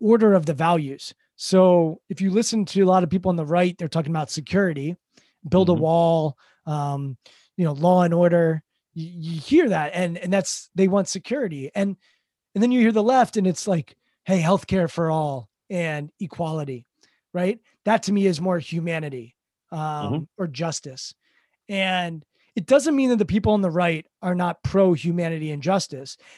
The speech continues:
Speaker 1: It doesn't mean the people on the left don't also want law and order and security, but the order of those values really do matter because it drives your behavior. And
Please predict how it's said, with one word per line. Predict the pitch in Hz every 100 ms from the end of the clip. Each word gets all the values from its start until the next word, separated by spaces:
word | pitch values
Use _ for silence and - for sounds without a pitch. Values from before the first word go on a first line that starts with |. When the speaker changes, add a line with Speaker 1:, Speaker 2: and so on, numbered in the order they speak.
| -
Speaker 1:
It | 226
doesn't | 214 254 254
mean | 233
the |
people | 214 220 220
on | 208
the | 202
left | 240 226 -
don't | 202 196
also | 185 - 202
want | 175 196 190 - -
law | 190 185
and | 175
order | 180 185 180
and | 175 170
security, | 160 156 240 175 143 120 _ _ -
but | 190
the | 254
order | 254 247 254 226
of | 190
those | 185 139
values | 165 170 165 156 120 -
really | 175 165 202 214
do | 156 175
matter | 160 196 254 185
because | 143 190 170
it | 147
drives | - 170 180 180 165 143
your | 156
behavior. | 156 151 196 143 127 120 _ _ _ -
And | 220 208 180